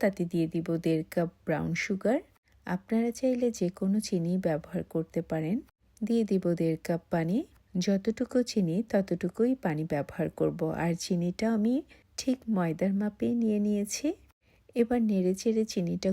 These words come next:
গলিয়ে নিব। চিনিটা যখন খুব ভালো করে পানির সাথে মিশে যাবে, তখন দিয়ে দিব দুই টেবিল চামচের মতো লেবুর রস। খুব বেশি ঘন করব না, তবে মিষ্টির দোকানে একতার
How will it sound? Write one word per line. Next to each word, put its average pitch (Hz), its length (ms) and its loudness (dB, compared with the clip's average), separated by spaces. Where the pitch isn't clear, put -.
গলিয়ে 170 360 2
নিব। 185 260 0
চিনিটা 269 440 0
যখন 220 400 0
খুব 190 280 -2
ভালো 175 380 0
করে 202 280 2
পানির 170 380 -2
সাথে 196 240 -2
মিশে 175 360 0
যাবে, 185 360 2
তখন 165 420 -2
দিয়ে 170 220 0
দিব 170 240 -2
দুই 240 140 2
টেবিল 190 300 4
চামচের 170 640 -2
মতো 165 380 -2
লেবুর 151 400 0
রস। 143 220 -8
খুব 269 180 2
বেশি 196 320 2
ঘন 196 340 0
করব 190 320 0
না, 160 80 0
তবে 254 240 4
মিষ্টির 202 460 2
দোকানে 226 360 2
একতার 196 360 0